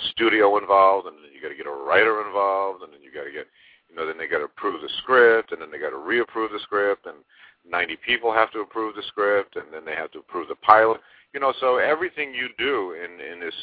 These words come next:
stupid business is, is, uh, freaking level after level after level. It's, you know, and, and the problem with it is there's so many times that you think to yourself, "You know what? Screw it, I'm outta here.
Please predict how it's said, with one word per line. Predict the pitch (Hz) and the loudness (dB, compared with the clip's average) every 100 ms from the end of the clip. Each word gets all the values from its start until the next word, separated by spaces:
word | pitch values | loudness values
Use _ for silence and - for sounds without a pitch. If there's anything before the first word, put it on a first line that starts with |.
| - | -18
stupid | - 95 95 | -18 -16 -10
business | 95 104 85 71 - | -6 -6 -8 -18 -16
is, | 71 71 - - | -16 -16 -20 -16
is, | 71 71 69 - _ _ _ _ _ _ - | -14 -14 -18 -20 _ _ _ _ _ _ -10
uh, | 76 73 69 - _ _ - | -6 -6 -8 -14 _ _ -6
freaking | 139 101 82 | -4 -4 4
level | 92 123 101 78 | 6 6 4 0
after | - 71 | -2 -2
level | 82 101 90 78 | 0 0 -2 -8
after | - | -10
level. | 71 82 113 80 | -6 -4 -4 -6
It's, | 64 - - - | -12 -18 -20 -16
you | 87 | -2
know, | 85 82 - - - | 0 0 -4 -20 -4
and, | 104 101 107 | -2 -2 -4
and | 101 95 | -6 -4
the | |
problem | - 117 160 123 | 6 8 8 6
with | 98 | 0
it | 87 | 0
is | 82 80 - - | -6 -8 -12 -6
there's | 85 - | -6 0
so | 107 | 0
many | 107 92 - | 0 -6 -2
times | 104 123 113 80 | 0 0 -2 -12
that | |
you | 76 85 | -16 -16
think | 90 | -16
to | 87 | -16
yourself, | - 87 82 | -4 -2 -2
"You | 113 | -6
know | 110 | -4
what? | 117 - _ _ _ _ _ _ - | -4 -6 _ _ _ _ _ _ -4
Screw | - 185 131 | 2 4 6
it, | |
I'm | 87 104 | 4 4
outta | 113 143 | 2 -2
here. | 92 | -8